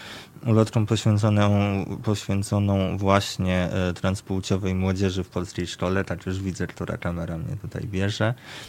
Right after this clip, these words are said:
To jest taka ulotka. Zresztą obie, i ta transpłciowa młodzież w polskiej szkole, i ten, e, transparent w akcji, to są, e, materiały, które my tutaj Państwu pokazujemy na papierze, natomiast można też znaleźć je na stronie internetowej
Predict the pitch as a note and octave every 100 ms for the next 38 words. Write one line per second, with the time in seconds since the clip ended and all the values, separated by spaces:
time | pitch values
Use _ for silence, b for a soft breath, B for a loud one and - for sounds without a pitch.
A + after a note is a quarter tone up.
0 | B - G2+ - - E2+ G2 A2 - A#2
1 | A#2+ A#2+ B2 A2+ C#3+ A#2+ G#2 G#2+ G#2+ G#2
2 | G#2+ G#2 - G2+ A2 G#2 G#2 G#2 G2+ F#2+
3 | F#2+ F#2+ - F#2+ - G2+ F#2+ F#2+ F#2 F#2
4 | B B B B - - G#2 F#2 - G2
5 | G2 - G2+ G2 F#2+ G2+ - A#2+ G2+ G2
6 | G#2+ G2+ G2+ F#2 F#2+ F#2+ F#2+ F#2 F#2 F2+
7 | E2 A#1+ - C2+ G#2 G2+ G2+ A2+ A2 -
8 | G#2+ G2 G2+ G#2 - G#2 G2+ G#2 - G2+
9 | G2+ G2+ G2+ G2+ G2 G2 F#2+ F#2+ - D3+
10 | C3 G#2+ G2 G#2 G2+ G2+ G#2+ A#2+ G#2+ G#2+
11 | G2+ G2 F#2+ F#2+ - F2+ F2+ - - F#2
12 | F#2 F2+ F2+ F2 F2 F2+ F2 F2